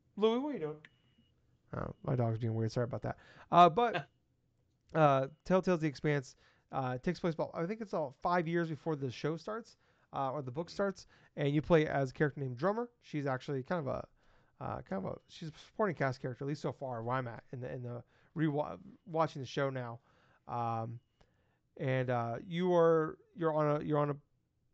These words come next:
Speaker 1: you, you work for the Belt. So for people that don't know this, the, the main crux of the story here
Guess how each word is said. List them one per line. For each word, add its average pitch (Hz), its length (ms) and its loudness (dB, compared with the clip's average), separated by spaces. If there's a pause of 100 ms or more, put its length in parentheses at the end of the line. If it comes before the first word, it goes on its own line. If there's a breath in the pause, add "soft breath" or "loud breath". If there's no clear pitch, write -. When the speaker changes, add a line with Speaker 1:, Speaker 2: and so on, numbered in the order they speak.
(200)
Speaker 1:
you, 175 300 -2
you 151 140 -4
work 160 200 0
for 170 80 2
the 151 80 4
Belt. 135 340 2
So 165 160 4
for 190 180 4
people 208 300 0
that 185 80 0
don't 175 80 -4
know 165 140 2
this, 156 320 -6
the, 147 240 -2
the 139 100 -8
main 151 300 -4 (640)
crux - 260 -4
of 139 60 -8
the 117 40 -8
story 170 280 0
here 143 240 0